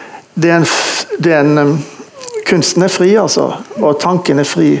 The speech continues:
Og da glemmer en fort i hverdagens slit og mas. Bare tenk på Shakespeare,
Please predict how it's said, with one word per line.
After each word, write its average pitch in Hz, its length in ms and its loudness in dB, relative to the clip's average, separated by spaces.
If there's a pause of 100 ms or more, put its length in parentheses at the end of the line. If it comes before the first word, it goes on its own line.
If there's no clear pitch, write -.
(720)
Og 160 120 0
da 160 220 4
glemmer 156 400 4
en 143 60 2
fort - 380 -2
i 147 120 2
hverdagens 147 640 -2 (320)
slit 165 320 0
og 165 60 2
mas. 170 320 -2 (320)
Bare 170 200 2
tenk 170 220 -2
på 139 100 2
Shakespeare, 151 520 0